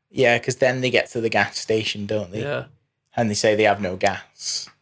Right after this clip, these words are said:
Speaker 2: Yeah.
Speaker 1: And it's like, "Oh, did you ask if there was another gas station around here?" It's like, "I don't know."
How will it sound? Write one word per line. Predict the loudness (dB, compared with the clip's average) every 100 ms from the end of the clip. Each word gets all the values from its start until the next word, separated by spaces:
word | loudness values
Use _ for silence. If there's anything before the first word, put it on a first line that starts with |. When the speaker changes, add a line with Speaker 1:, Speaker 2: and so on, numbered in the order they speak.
| _ -6
Speaker 2:
Yeah. | -4 -4 -10 _ _ _ _ _
Speaker 1:
And | -8
it's | -2 2
like, | 4
"Oh, | 4 2
did | 0 0
you | 2
ask | 0 -4
if | -4 0
there | 0
was | 0
another | 0 4 4 2 -2 _ _
gas | 0 0 0
station | 0 0 -4 -6
around | -4
here?" | -2 -2
It's | 0
like, | 0 0
"I |
don't | 0
know." | 2